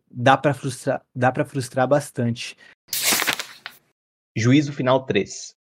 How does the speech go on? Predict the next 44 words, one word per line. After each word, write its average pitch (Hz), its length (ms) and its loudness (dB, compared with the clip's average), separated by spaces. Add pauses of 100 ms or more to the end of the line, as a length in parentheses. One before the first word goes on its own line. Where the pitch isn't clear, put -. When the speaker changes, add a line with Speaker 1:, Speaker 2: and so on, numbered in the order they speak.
(240)
Speaker 2:
Enquanto 190 320 0
Druig 135 320 2
segue - 260 2
com 143 120 -4
seu 131 160 0
plano 117 220 0
de 113 80 -2
exterminar 113 380 0
os 107 100 -2
mutantes, 107 540 -4 (380)
os 135 80 2
mutantes 147 300 0
resistem, 131 520 -2 (180)
e 117 100 2
X-Men, 113 360 0
Vingadores 107 480 2
e 104 60 -8
parte 123 240 2
dos 135 80 -10
Eternos 123 380 -2
bolam 127 240 0
um 143 100 -8
plano 127 220 0
para 127 140 2
deter 120 220 0
o - 60 -4
progenitor. 123 600 -2 (260)
Não 139 120 2
dará 156 160 4
certo, - 400 -2 (300)
e 127 60 -4
a 120 40 0
consequência 143 460 -4
do 143 100 -2
plano 131 200 0
será 123 200 2
sentida 147 440 -4
e - 20 0
mostrada 131 420 0
telepaticamente 160 800 -2
ao 131 60 0
mundo 123 240 -2
pelo 131 140 0
Celestial. 127 580 0